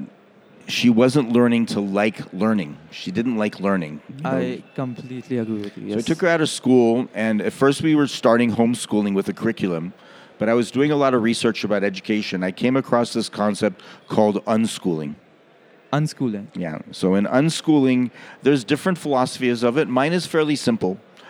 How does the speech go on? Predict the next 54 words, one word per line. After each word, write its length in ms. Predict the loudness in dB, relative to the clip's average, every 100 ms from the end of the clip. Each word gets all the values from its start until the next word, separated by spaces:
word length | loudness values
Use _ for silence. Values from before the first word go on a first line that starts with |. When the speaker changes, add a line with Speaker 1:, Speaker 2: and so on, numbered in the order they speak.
| -20 -8
Speaker 1:
Uh, 220 | -4 -4
I, 400 | -4 -2 0 -2 -4 -10 -8
I 140 | -6
read 240 | -2 0
a 60 | 2
lot 180 | 2 0
of 80 | -2
stuff, 220 | -4 -4
and 100 | -4
I 20 |
came 220 | -4 -4
up 60 | -4
with 100 | -6
this 240 | -8 -10
very 240 | -4 -2 -2
simple 300 | -2 -4 -4
view 320 | -4 -6 -6 -12 -20 -20 -20 -20 -12
that 380 | -6 -4 -4 -6
you 100 | -8
teach 400 | -6 -6 -6 -6
a 60 |
child 560 | -4 -2 0 0 0 -4
to 80 | -8
be 120 | -6
passionate 800 | -4 -4 -4 -6 -4 -4 -4 -10 -20 _ -20 -20 -10
about 180 | -6 -2
whatever 340 | 0 2 0
they're 140 | 0
interested 460 | -2 -4 -10 -12 -12
in. 180 | -14 -16 -20 _ -8
Speaker 2:
Hmm. 160 | -6 -4
Speaker 1:
So 60 |
it 80 | -2
doesn't 280 | 0 0 -2
matter. 380 | -4 -4 -10 -14 -14
Speaker 2:
Yeah. 220 | -10 -8 -4
Speaker 1:
You 120 | -2
know, 160 | 0
and 280 | 0 -2 -4
at 140 | -4 -2
that 160 | -2
time, 220 | 0 0 0
my 80 |
daughter, 440 | 2 2 2 0 -2 -8 -20 -18 -8
uh, 160 | -6 -4
and 120 | -6
to 120 | -8
still 340 | -10 -4 -2 0
some 200 | -2 -4
extent, 320 | -4 -4 -2
even 200 | -2 0
after 260 | -2 -4 -6
four 200 | -2 0
years, 320 | 0 -2 -4